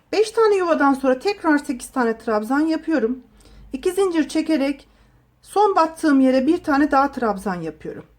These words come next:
Ve sonrasında bu trabzanları da her zincire bir defa batarak sekiz taneye tamamlıyorum. Sonrasında tekrar iki zincir çekerek beş tane delik oluşturup sonrasında aynı şekilde trabzanlarımı yaparak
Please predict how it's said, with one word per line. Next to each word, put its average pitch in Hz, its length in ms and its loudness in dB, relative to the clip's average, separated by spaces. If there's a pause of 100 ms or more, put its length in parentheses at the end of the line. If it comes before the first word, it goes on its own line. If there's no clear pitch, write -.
(520)
Ve 294 100 -2
sonrasında 415 540 4
bu 330 80 -6
trabzanları 339 640 2
da 285 60 0
her 359 240 0
zincire 240 460 2
bir 339 180 -2
defa 220 380 -2
batarak 262 480 -2 (220)
sekiz - 340 -6
taneye 254 340 0
tamamlıyorum. 170 600 -6 (440)
Sonrasında 381 540 0
tekrar 320 420 0
iki 277 180 -4
zincir 269 260 4
çekerek 214 480 -2
beş 262 220 0
tane 170 340 -8
delik 247 260 0
oluşturup 214 520 -6 (560)
sonrasında 330 580 2
aynı 330 260 0
şekilde 262 340 -2
trabzanlarımı 240 960 0
yaparak 320 520 -2